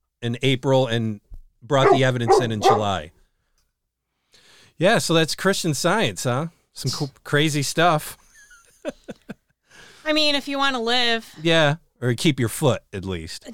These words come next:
Speaker 1: you
Speaker 2: yeah.
Speaker 1: know.
Speaker 2: I, I, I don't like when people try to corrupt science and make it fit whatever their stupid thing is they're doing, like
Speaker 1: It's
Speaker 2: Scientology.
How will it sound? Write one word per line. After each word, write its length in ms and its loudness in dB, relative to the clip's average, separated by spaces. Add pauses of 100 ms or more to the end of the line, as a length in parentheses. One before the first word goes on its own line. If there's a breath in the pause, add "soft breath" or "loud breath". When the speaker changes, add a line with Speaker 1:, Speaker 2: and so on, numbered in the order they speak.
Speaker 1:
you 160 -10
Speaker 2:
yeah. 40 -4
Speaker 1:
know. 160 -6 (440)
Speaker 2:
I, 280 -4
I, 240 -4 (200)
I 120 0
don't 420 -2
like 460 -2
when 520 -6 (100)
people 720 -8
try 520 -4
to 600 -8 (960)
corrupt 640 -4 (320)
science 600 -6 (140)
and 200 -6
make 240 -6
it 200 -6 (120)
fit 520 -8
whatever 440 -4
their 140 -8
stupid 560 -10
thing 220 -8
is 160 -12
they're 140 -12
doing, 380 -14
like 160 -8
Speaker 1:
It's 200 -4
Speaker 2:
Scientology. 1040 0